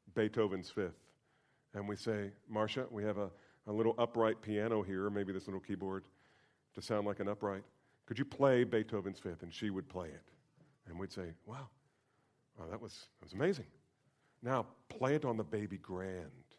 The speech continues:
Would it be different? Yep. The notes would be exactly the same, but the sound will be different. What's different? The instrument. The instrument was different.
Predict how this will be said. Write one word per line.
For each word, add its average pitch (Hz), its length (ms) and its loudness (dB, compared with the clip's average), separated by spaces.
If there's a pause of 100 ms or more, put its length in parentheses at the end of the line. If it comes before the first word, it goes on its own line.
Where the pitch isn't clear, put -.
(840)
Would 98 100 -4
it - 40 -16
be 101 80 -4
different? 135 400 0 (1040)
Yep. - 140 -2 (840)
The 87 80 -6
notes 113 420 2
would 101 120 -2
be 98 120 -4
exactly 120 600 -6
the 131 100 -8
same, 101 460 -10 (1040)
but - 100 -20
the - 80 -16
sound 87 600 -10 (100)
will 73 80 -16
be 73 200 -10
different. - 300 -10 (140)
What's - 180 -8
different? 240 380 4 (640)
The 131 100 -10 (100)
instrument. 147 680 -6 (880)
The 180 160 8
instrument 220 440 4
was 104 140 -4
different. - 360 -12